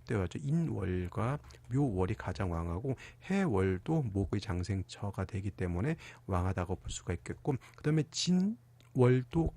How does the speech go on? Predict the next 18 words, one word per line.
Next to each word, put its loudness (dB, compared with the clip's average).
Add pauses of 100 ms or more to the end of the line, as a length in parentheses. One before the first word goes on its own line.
(160)
어, 4
목이, 2
임묘진 4
진월도 2
목이 -2
어느 0
정도 -4
세력이 -4
있다라고 0 (360)
볼 0
수가 -2
있겠고, 0
그다음에 0
이제 -2
미월 0
같은 -4
경우에 0
목의, -4